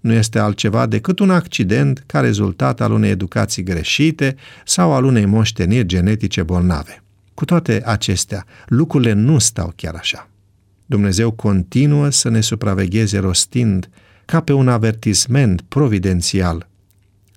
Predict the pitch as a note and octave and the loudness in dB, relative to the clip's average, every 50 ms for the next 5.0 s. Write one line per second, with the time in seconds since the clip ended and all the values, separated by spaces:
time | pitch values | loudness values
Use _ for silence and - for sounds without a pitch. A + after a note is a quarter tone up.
0 | _ - - C3+ A#2 G#2+ A2+ - - G#2+ G2 F#2 - _ _ _ _ _ _ - | _ -6 -2 0 0 0 0 0 0 0 0 -2 -6 _ _ _ _ _ _ -2
1 | - A2+ G#2 F#2+ - - - A#2 G2+ - G#2+ G2+ G2 F#2 - - G2 F#2 G2 A2 | -2 0 0 0 0 0 0 -2 0 0 0 0 -2 -2 -2 -2 0 0 2 2
2 | A#2 A2+ - B2+ A#2 G2+ F#2+ F2+ F#2+ G#2 G2+ G2 - F#2+ F2+ - - G2 F2+ - | 2 0 0 0 0 2 2 2 2 2 0 0 0 -2 0 0 0 0 -2 -2
3 | - - G2+ F#2+ - G2 E2+ - - G2 F#2+ F#2+ E2+ F2 F2 - - G2+ F#2+ F2+ | -2 -2 -2 -2 -2 -2 -2 -2 0 0 0 0 0 -2 -4 -4 -2 -2 -2 -2
4 | - - E2+ E2+ E2+ - _ _ - A#2+ A2 - A#2 G2+ F#2+ D#2+ F2 E2 D2+ | -4 -4 -6 -6 -8 -10 _ _ -6 -6 -4 -2 -2 -2 -2 -2 -4 -6 -6